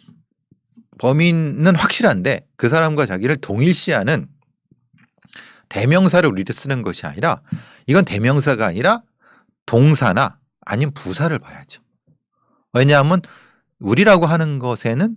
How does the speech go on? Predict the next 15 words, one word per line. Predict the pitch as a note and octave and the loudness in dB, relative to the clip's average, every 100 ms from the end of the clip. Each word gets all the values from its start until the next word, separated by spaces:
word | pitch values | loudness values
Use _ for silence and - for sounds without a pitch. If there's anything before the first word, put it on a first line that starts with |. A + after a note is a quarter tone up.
| _ | _
뭔가 | G#2 A2+ A2+ G3+ A3+ _ _ _ C3 - | -6 -4 -2 -2 -4 _ _ _ -20 -10
다른 | - D3+ F3+ | -2 0 2
어떤 | F#2+ - F2+ F#2+ | 0 -4 -8 -8
다른 | - - C#3+ D#3 A#2+ | -6 -2 -2 -2 -6
장치가 | F2+ F2 - G2+ | -8 -10 -8 -10
있을 | - G#2 | -8 -12
수 | - | -10
있는 | D#2+ D2 | -10 -12
겁니다. | - - - _ _ _ | -18 -20 -20 _ _ _
그래서 | - D#2+ - A2+ - _ _ _ - - - - _ | -16 -14 -8 -8 -10 _ _ _ -20 -20 -20 -20 _
공범일 | - A2 F3 E3+ | -10 -2 0 0
확률보다는 | D#3+ D#3+ G2+ - B2 C#3+ | 0 -2 -6 -6 -6 -8
그거, | - G#2+ E3+ - | -8 -2 -2 -2
저, | - | -4
제가 | - B2+ C#3 F#3 | -2 0 2 2